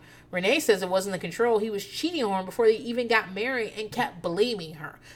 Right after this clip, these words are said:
being like, "You, d-, I had to cheat. I had to sleep with that woman 'cause of you did this and that," which is classic fucking cheating person. It's always the other person's fault, but you the one swinging your dick out here like it's fucking free in the streets.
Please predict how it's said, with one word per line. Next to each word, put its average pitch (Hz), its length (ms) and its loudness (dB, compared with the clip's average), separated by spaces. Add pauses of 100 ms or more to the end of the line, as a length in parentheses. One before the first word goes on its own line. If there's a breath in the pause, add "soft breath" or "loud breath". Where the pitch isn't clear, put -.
being 185 140 -8
like, 170 200 -6
"You, 220 240 0
d-, 175 260 -14
I 214 200 4
had 254 200 2
to 208 60 -8
cheat. 208 260 -4
I 190 100 0
had 233 160 0
to 226 60 -10
sleep 226 200 -6
with 208 80 -8
that 190 160 -2
woman 190 220 -8
'cause 170 180 -10
of 151 80 -10
you 190 200 -10
did 170 220 -10
this 170 200 -10
and 160 80 -12
that," - 120 -12 (240 loud breath)
which 202 120 -10
is - 80 -6
classic 180 460 0
fucking 120 420 -10 (240)
cheating 151 500 -6 (340 loud breath)
person. 151 380 -4
It's 151 120 -8
always 196 360 8
the 180 140 4
other 165 140 6
person's 151 380 -4
fault, - 280 -12
but 165 220 -6 (1000)
you 214 120 0
the 208 80 8
one 185 200 2
swinging 185 280 -6
your 175 120 -2
dick 175 200 -4
out 160 180 0
here 160 160 0
like 151 160 -2
it's 147 100 -10
fucking 156 240 -8
free 175 200 -10
in 160 60 -8
the 147 60 -10
streets. 160 440 -10